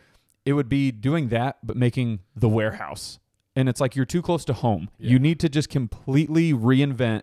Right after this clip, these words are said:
Speaker 1: and come out with something that is Office-esque. Or if you,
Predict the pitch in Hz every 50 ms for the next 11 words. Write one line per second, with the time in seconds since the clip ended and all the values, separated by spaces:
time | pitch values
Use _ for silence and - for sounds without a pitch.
0 | - 117 107 - - - 120 117 117 110 117 113 - - - - 143 139 - -
1 | 123 110 104 107 101 - _ _ _ _ _ _ _ 117 120 117 120 117 110 104
2 | 101 - _ _ _ _ _ _ _ - 120 123 - - 135 - - - 127 120
3 | 113 107 - - - 123 110 - 127 131 131 -